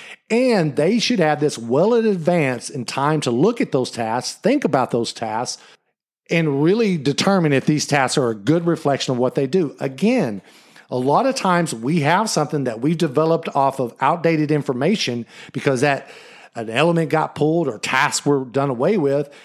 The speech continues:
and we're developing, now we're listing these tasks as critical, and the person in that position or that position itself no longer responsible for that task.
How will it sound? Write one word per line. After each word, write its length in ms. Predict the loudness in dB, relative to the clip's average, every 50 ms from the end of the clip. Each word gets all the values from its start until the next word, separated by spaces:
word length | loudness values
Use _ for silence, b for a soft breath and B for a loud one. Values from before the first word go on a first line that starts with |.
| B B
and 120 | -4 0
we're 100 | 0 0
developing, 800 | 0 0 -2 -2 0 0 0 2 2 0 0 0 -2 -2 -2 -2
now 160 | -2 0 0 2
we're 120 | 2 2
listing 420 | 2 2 0 0 0 0 0 0
these 180 | 0 0 -2 -2
tasks 360 | -2 -2 0 0 -2 -2 -6
as 120 | -6 -8 -4
critical, 540 | -2 0 0 0 0 0 -2 -2 -2 -4 B B B B B B B B B B B B B B B B B _ _ _ _ _
and 160 | -2 0 0 2
the 80 | 0
person 440 | 0 0 0 0 0 0 0 0 2
in 100 | 2 2
that 180 | 2 0 0 0
position 520 | -2 0 0 0 0 0 0 0 -2 -2
or 240 | -2 0 0 0 0
that 160 | 0 -2 -2
position 420 | -2 -2 0 0 -2 0 0 0
itself 420 | 0 0 0 0 0 0 0 0 -2
no 280 | -2 0 2 2 2
longer 360 | 2 2 2 0 0 0 -2 0
responsible 680 | 0 0 -2 -2 0 0 0 0 0 -2 -2 -4 -4
for 160 | -4 -4 -6
that 220 | -4 -6 -6 -8 -8
task. 360 | -10 -10 -10 -8 -12 -14 B